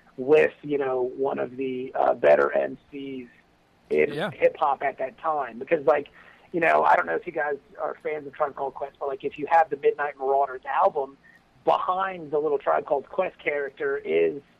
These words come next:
Speaker 1: a bunch of different M Cs, and one two three in, like, a little triangle, the Beastie Boys are there.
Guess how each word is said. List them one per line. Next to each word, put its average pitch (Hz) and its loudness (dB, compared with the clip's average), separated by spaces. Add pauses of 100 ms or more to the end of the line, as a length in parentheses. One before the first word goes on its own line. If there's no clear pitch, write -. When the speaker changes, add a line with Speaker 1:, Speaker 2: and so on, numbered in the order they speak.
Speaker 1:
a - -12
bunch 170 0
of 151 -6
different 147 -2
M 143 -4
Cs, 156 -4 (340)
and 139 0
one 170 2
two 196 0
three 220 4
in, 151 2
like, 143 -2
a 143 2
little 151 4
triangle, 196 2
the 151 2
Beastie 185 -4
Boys 147 4
are 131 0
there. 135 -2